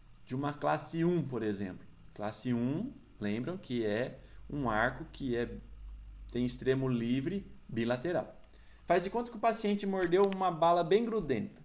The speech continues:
E aí, na hora que ele vai abrir a boca,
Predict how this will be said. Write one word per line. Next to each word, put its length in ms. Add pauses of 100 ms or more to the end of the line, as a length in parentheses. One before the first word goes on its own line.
(640)
E 120
aí, 80
na 100
hora 80
que 100
ele 140
vai 240
abrir 460
a 100
boca, 500